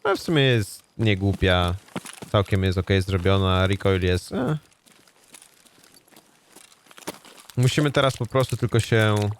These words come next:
bardzo mocno skupić. Liczyć na to, że nie będzie takich,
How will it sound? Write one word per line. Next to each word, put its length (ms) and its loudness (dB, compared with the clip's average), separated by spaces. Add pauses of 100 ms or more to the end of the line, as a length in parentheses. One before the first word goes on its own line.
(140)
bardzo 300 0
mocno 300 0
skupić. 640 -2 (2500)
Liczyć 380 0
na 180 4
to, 180 0
że 120 0
nie 120 2
będzie 320 2
takich, 460 -4